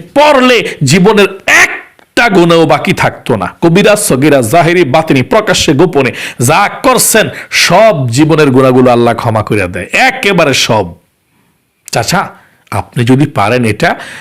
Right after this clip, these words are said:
আম, প্রতিদিন একবার পড়বেন, যদি না পারেন সপ্তাহে একদিন, না পারলে মাসে একদিন। মাসে একদিনও যদি না পারেন তাহলে বৎসরে একদিন পড়বেন। বৎসরেও যদি না পারেন চাচা,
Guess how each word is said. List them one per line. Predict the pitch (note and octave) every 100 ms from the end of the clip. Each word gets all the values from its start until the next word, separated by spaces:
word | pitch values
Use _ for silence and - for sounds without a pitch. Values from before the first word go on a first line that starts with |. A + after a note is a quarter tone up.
| -
আম, | - F#2+ F2 E2+ F#2 - - _
প্রতিদিন | G#3+ A3 E3+ F3+
একবার | C#3 A#2+ B2
পড়বেন, | G#2+ A2 F#2+ F#2 E2+ -
যদি | C3+ D#3+
না | C#3 C#3
পারেন | C3+ D#3 E3+ E3+
সপ্তাহে | - D3 - D3+ A#2
একদিন, | G#2+ F#2+ G#2 F2+ G#2
না | C#3+ D#3+
পারলে | D#3 D#3+ D#3 E3
মাসে | C#3+ F3 - C#3
একদিন। | A2 G#2 G2+ - - -
মাসে | A#2+ C#3 - G#3+
একদিনও | F#3 D#3+ A3
যদি | A3 F#3
না | E3 C3+
পারেন | - B2 G#2+ F2+
তাহলে | - C3 D#3+
বৎসরে | C#3 D#3 D3+ D#3 D3+
একদিন | C#3+ C3+ A#2 A#2
পড়বেন। | A2+ A2+ G2 F#2 E2 - - - -
বৎসরেও | C3+ C#3+ - F#3+ A#3
যদি | A3+ G3
না | F#3 D3+
পারেন | C#3+ C#3 C3+ A#2
চাচা, | G#2+ G#2+ C#3 E3 D#3+ B2